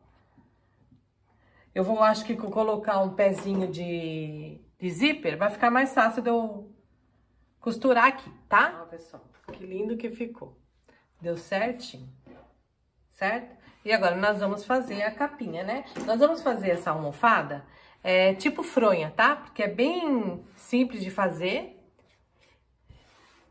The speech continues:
Não vai zíper, não vai nada, muito facinho e vai ficar bonita do mesmo jeito. Então,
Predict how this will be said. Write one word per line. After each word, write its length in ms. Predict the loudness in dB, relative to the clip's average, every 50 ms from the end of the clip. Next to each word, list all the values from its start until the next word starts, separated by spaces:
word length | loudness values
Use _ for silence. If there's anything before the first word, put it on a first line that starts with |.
| _ _ _ -6
Não 140 | -6 -2 0
vai 200 | 0 0 0 -2
zíper, 460 | -6 -2 -2 -2 -2 0 -2 -2 -2
não 80 | 0
vai 140 | 0 -2 -2
nada, 360 | 0 0 0 0 2 0 0
muito 220 | 0 0 -2 -2 -2
facinho 460 | -4 -6 -6 -4 -8 -8 -8 -8 -8
e 80 | -10 -8
vai 160 | -4 -4 -4
ficar 220 | -4 -4 -6 -8 -6
bonita 340 | -6 -6 -6 -6 -6 -6
do 100 | -8 -6
mesmo 340 | -6 -4 -4 -4 -4 -6 -8
jeito. 300 | -8 -10 -12 -16 -20 -20 _
Então, 300 | _ 0 0 0 0